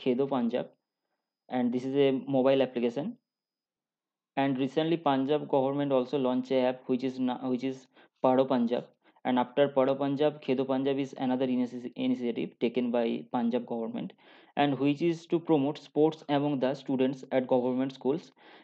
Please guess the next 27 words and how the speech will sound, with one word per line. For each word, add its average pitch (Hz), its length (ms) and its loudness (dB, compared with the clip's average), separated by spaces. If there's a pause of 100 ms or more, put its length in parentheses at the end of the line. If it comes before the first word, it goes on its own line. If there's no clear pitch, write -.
And 135 160 0
the 143 60 4
aim 147 260 4
of 160 140 -2
the 175 100 4
project 147 320 0
is 135 180 -2
to 147 140 -4
involve 147 400 0
students 139 540 -2
into 135 240 -2
the 143 100 0
sports, 127 460 -2 (120)
keep 143 260 -2
them 156 180 4
away 135 260 2
from 139 340 -4
drug 131 360 4
abuse 131 400 2
or 127 220 4 (200)
depression 131 480 -2
in 120 140 0
this 120 140 -4
time 117 260 -2
of 123 160 -6
corona 120 260 2
pandemic, 107 440 -2